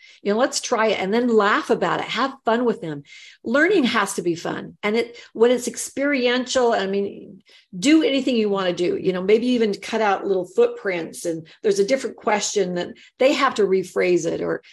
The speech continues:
do your own little rephraseology thing. You know, video 'em saying something and then say, "Okay, now we're gonna rephrase it. Let's talk about it. What are those options?" And then video 'em again. And then maybe give 'em all those videos you took of them saying the things the right way,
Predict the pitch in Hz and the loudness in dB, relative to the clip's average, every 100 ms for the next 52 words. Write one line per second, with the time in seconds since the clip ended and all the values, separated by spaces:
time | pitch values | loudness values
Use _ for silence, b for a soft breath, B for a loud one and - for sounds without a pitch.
0 | B - 311 330 302 320 285 220 196 196 | B 2 6 8 6 4 4 4 6 4
1 | 180 196 180 180 170 165 165 156 160 175 | 4 -2 0 0 0 -2 -4 -4 -6 -6
2 | 175 170 170 175 190 285 285 254 208 190 | -6 -4 -4 -2 2 4 6 4 4 -2
3 | - 214 196 185 202 196 196 185 180 180 | 0 0 0 -2 -4 -4 -6 -6 -6 -6
4 | 175 180 190 190 185 170 B B 214 247 | -4 0 0 0 -2 -2 B B -4 -2
5 | 254 240 214 226 208 196 226 196 196 - | 0 0 2 2 2 0 4 4 4 -2
6 | 240 - 247 247 220 160 151 170 220 269 | -4 -2 -2 0 -2 -2 -4 0 2 2
7 | 214 196 185 - 143 - B B - 214 | 2 0 -4 -4 -12 -16 B B -4 0
8 | 277 320 226 185 277 320 302 262 226 214 | 2 2 -2 -2 4 4 4 4 2 2
9 | 262 190 160 B B _ 220 269 254 294 | 0 -2 -6 B B _ 0 2 4 4
10 | 381 262 196 277 294 247 - 226 254 262 | 6 4 2 0 0 -2 0 2 4 4
11 | 226 214 190 233 247 220 196 196 - 240 | 4 4 2 0 2 2 2 -2 -4 -4
12 | 202 175 160 - 214 220 226 202 214 214 | -2 -4 -6 -6 -2 0 0 0 -2 -4
13 | 190 170 180 202 - 190 226 269 | -2 -2 0 0 0 2 0 -2